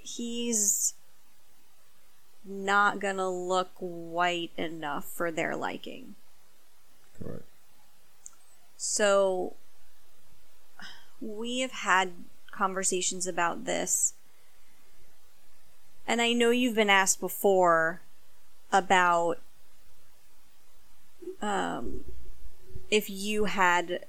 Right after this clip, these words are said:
Speaker 1: the quote-unquote talk with your parents.
Speaker 2: Mm-hmm.
Speaker 1: And what that, what your experiences were like growing up, since you did grow up in New York City,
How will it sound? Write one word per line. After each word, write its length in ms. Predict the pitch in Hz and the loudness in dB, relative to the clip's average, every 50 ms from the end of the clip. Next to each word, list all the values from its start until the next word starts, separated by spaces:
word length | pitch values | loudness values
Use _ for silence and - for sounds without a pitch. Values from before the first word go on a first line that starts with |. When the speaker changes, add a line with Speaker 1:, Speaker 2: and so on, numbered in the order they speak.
| - | -8
Speaker 1:
the 140 | - 185 185 | -6 -4 -4
quote-unquote 720 | 185 - - 196 180 185 180 - - 180 175 170 160 - - | -2 -2 -2 -2 -2 -2 2 4 4 4 6 4 2 0 0
talk 540 | - - 185 165 160 151 - - - - - - - - | 0 2 2 2 2 2 -2 -6 -8 -10 -10 -8 -2 0
with 240 | 190 185 185 - | 2 2 2 2
your 220 | 208 247 294 294 285 | 2 4 4 6 6
parents. 840 | - - - 175 165 139 135 - - - - - - - 202 190 - | 4 4 2 2 0 0 0 0 0 2 2 4 4 4 4 4 4
Speaker 2:
Mm-hmm. 140 | 180 180 175 170 170 170 165 - - - - - - - - - - - - - - - - - - - - - - - - - - - - - - - - - - | 4 4 4 4 4 4 2 2 0 0 2 2 4 4 4 4 2 2 4 4 4 4 4 4 4 4 4 4 4 4 4 4 4 4 4 2 2 2 2 4 4
Speaker 1:
And 240 | 226 220 214 202 196 | 6 6 6 6 6
what 220 | 202 202 - - | 6 4 6 6
that, 280 | 214 233 240 233 - - | 6 6 6 4 4 4
what 240 | 214 202 214 202 208 | 4 4 4 4 4
your 240 | 220 202 226 240 233 | 4 4 4 6 6
experiences 1080 | 220 - - - - - - 185 190 190 185 180 180 180 180 - - - 185 180 175 | 6 6 4 4 4 4 4 4 4 4 2 2 2 4 4 4 6 6 4 4 4
were 220 | 175 180 180 180 180 | 4 4 4 4 4
like 500 | 170 170 170 170 165 165 - - - - - | 4 4 4 2 2 2 2 2 2 2 2
growing 440 | - - 185 180 175 175 175 175 170 | 2 4 4 4 4 4 2 2 2
up, 220 | 165 165 165 - - | 2 2 4 4 4
since 320 | - - - 226 220 - 240 | 6 6 6 6 6 4 4
you 60 | 233 | 4
did 160 | - 247 233 | 4 4 6
grow 180 | 214 214 214 202 | 6 6 6 6
up 120 | 196 196 | 6 6
in 80 | 208 190 | 4 4
New 60 | 190 | 4
York 180 | 180 180 180 - | 4 4 6 6
City, 420 | - - 175 170 165 160 160 - | 6 6 6 4 2 2 2 2